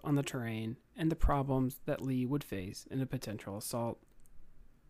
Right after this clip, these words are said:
It is a slow sloping hill, and at the time of the battle, it was mostly open field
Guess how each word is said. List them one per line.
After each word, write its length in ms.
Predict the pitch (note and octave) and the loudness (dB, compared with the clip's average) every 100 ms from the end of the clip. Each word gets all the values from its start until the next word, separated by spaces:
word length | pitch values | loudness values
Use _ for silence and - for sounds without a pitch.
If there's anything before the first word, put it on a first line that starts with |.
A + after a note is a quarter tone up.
| - - - - - - - - - - | -20 -20 -18 -16 -14 -14 -16 -18 -20 0
It 120 | F#3+ | 4
is 120 | F#3 | 4
a 40 | D#3 | 4
slow 360 | - C3+ C3 | 2 2 2
sloping 420 | B2 C3 B2 A#2 | 0 -2 -2 -4
hill, 380 | A#2+ D3+ C#3+ C3+ - - - - - | 0 4 4 2 -4 -20 -20 -10 0
and 120 | F3+ | 0
at 40 | |
the 60 | F3+ | 2
time 220 | G3+ G#3 | 2 4
of 40 | |
the 60 | F#3+ | 4
battle, 480 | C3+ B2 B2 B2+ - _ _ | 4 2 2 0 -4 _ _
it 120 | - | 0
was 220 | E3+ D3 C#3 | 4 4 6
mostly 440 | C#3 B2+ B2+ - | 4 4 0 -2
open 280 | B2 - A2+ | -2 -4 -8
field 560 | - E3+ E3 C3+ G#2+ | -2 2 4 4 0